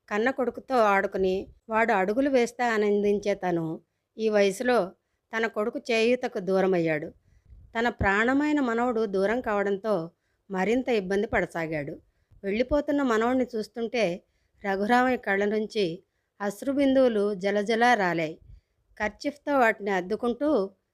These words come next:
వికలమైన మనసుతో అలాగే నిలబడిపోయాడు. ప్రతి నిమిషం వాడి గురించే ఆలోచిస్తూ, వాడి గురించే ఆదుర్దా పడుతూ మానసికంగా కృంగసాగాడు. రెండు నెలలు భారంగా గడిచిపోయాయి.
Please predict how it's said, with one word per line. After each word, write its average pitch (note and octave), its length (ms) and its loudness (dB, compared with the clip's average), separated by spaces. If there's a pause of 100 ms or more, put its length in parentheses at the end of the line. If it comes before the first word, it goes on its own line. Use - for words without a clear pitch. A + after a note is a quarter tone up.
(240)
వికలమైన C#4 560 2
మనసుతో A#3+ 480 -2
అలాగే G#3+ 400 0
నిలబడిపోయాడు. F#3 840 -2 (380)
ప్రతి A#3+ 260 0
నిమిషం D#4+ 480 4
వాడి B3 240 2
గురించే B3+ 380 -2
ఆలోచిస్తూ, G#3 800 -2 (280)
వాడి G#3 220 4
గురించే C4+ 360 0
ఆదుర్దా G#3+ 440 2
పడుతూ F#3 540 -4
మానసికంగా B3+ 640 0
కృంగసాగాడు. G3+ 800 -2 (460)
రెండు A#3+ 320 2
నెలలు A#3 340 2
భారంగా A#3 440 2
గడిచిపోయాయి. F3+ 680 -4